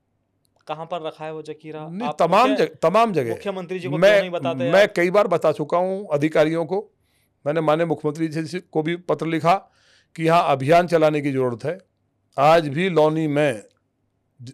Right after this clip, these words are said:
Speaker 2: हमने बहुत कोशिश की, काफ़ी लोग हमारे बनने के बाद यहाँ से भागे और दिल्ली गए। आज भी हजारों रोहिंग्या और बांग्लादेशी जो दिल्ली के लिए भी खतरा हैं, जो हमारी राजधानी यहाँ से
Speaker 1: हम्म।
Speaker 2: बीस किलोमीटर भी नहीं है, उसके लिए खतरा है, आज भी बसे हुए हैं।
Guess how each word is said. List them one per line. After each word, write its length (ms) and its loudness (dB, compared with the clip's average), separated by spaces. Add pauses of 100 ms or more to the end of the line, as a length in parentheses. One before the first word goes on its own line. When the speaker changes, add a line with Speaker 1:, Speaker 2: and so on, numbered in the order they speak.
Speaker 2:
हमने 260 -4
बहुत 340 0
कोशिश 360 -6
की, 140 -12
काफ़ी 340 0
लोग 180 -2
हमारे 220 2
बनने 300 -2
के 100 -4
बाद 220 2
यहाँ 140 0
से 120 -2
भागे 300 -2
और 100 2
दिल्ली 280 -4
गए। 200 -2 (560)
आज 320 6
भी 180 -2
हजारों 600 4 (200)
रोहिंग्या 380 2
और 80 6
बांग्लादेशी 600 2
जो 140 -2
दिल्ली 340 -4
के 120 -2
लिए 140 2
भी 100 -4
खतरा 340 -2
हैं, 200 -2
जो 260 -6
हमारी 280 -2
राजधानी 400 2
यहाँ 200 0
से 160 0
Speaker 1:
हम्म। 640 -14
Speaker 2:
बीस 160 0
किलोमीटर 420 -2
भी 100 -2
नहीं 180 -4
है, 100 -4
उसके 200 -6
लिए 120 -2
खतरा 360 -4
है, 60 -8
आज 160 -2
भी 100 -10
बसे 240 -2
हुए 180 0
हैं। 80 -16